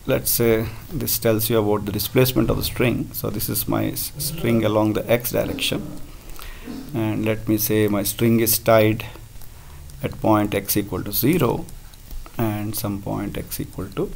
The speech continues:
L, right? And if I were to give a function f of x, then how does the equation look like? The equation of the steady state for this string will be d squared u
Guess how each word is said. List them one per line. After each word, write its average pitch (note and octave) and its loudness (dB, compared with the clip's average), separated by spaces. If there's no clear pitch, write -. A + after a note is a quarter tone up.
L, - 4
right? D#3+ 0
And A2 0
if D3 6
I D#3 12
were C#3 12
to C#3 10
give C3+ 10
a B2+ 12
function B2+ 6
f B2 4
of A#2 8
x, - 6
then C3 6
how B2 8
does B2+ 6
the A#2 4
equation G#2+ 2
look G#2+ -2
like? F#2+ -2
The G#2 0
equation B2 4
of A2+ 0
the G#2 2
steady A#2+ 6
state A2+ 2
for A2+ 2
this G2+ -2
string A2+ 0
will G#2+ 0
be A#2 0
d A2+ 0
squared A#2 0
u A#2 0